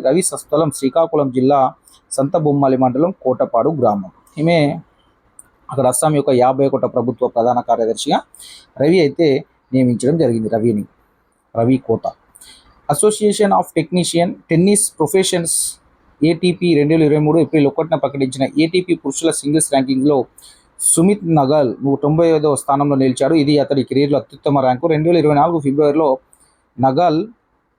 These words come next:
తొంభై ఏడవ ర్యాంకులో ఉన్నాడు. జీఎస్టీ వసూల్లో రెండు వేల ఇరవై నాలుగు మార్చిలో ఒకటి పాయింట్ ఏడు ఎనిమిది లక్షల కోట్లుగా నమోదయ్యాయి. రెండు వేల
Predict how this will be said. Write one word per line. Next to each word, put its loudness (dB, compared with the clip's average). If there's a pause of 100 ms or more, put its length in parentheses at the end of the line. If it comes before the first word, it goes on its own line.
(260)
తొంభై 2
ఏడవ 2
ర్యాంకులో 0
ఉన్నాడు. -4 (360)
జీఎస్టీ 0
వసూల్లో 2
రెండు 2
వేల 4
ఇరవై 2
నాలుగు 2
మార్చిలో 0
ఒకటి -4
పాయింట్ 0
ఏడు 2 (100)
ఎనిమిది 0 (680)
లక్షల 0 (100)
కోట్లుగా 0
నమోదయ్యాయి. 2
రెండు 2
వేల 4